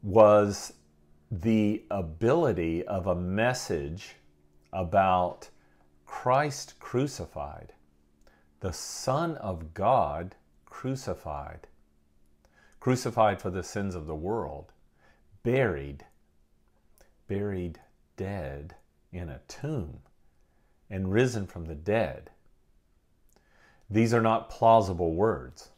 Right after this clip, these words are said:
They're not words that anyone would make up and try to sell a religion.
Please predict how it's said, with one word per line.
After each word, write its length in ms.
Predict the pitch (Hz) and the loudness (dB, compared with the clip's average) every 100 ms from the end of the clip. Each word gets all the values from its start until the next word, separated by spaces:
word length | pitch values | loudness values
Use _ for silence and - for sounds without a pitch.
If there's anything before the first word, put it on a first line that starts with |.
| _ _ _ _ - | _ _ _ _ -2
They're 160 | 117 | 2
not 280 | 123 131 110 | 4 4 6
words 380 | 107 113 104 82 | 6 8 6 2
that 200 | 92 87 110 | 0 0 0
anyone 760 | 123 120 87 80 78 78 85 _ _ _ _ _ 98 | 2 2 0 -2 -4 -6 -10 _ _ _ _ _ 0
would 220 | 101 95 | 2 2
make 360 | 92 107 107 | 2 0 2
up 440 | 101 107 76 78 - - _ _ _ _ _ _ | 4 6 4 -2 -14 -20 _ _ _ _ _ _
and 160 | 101 101 | -6 -4
try 340 | - 107 104 | 2 4 4
to 380 | 101 95 85 85 - - | 0 -2 -2 -4 -10 -18
sell 420 | - - 131 110 | -4 6 6 6
a 80 | 87 | 2
religion. 720 | 82 87 113 101 71 67 | 0 0 0 -2 -10 -14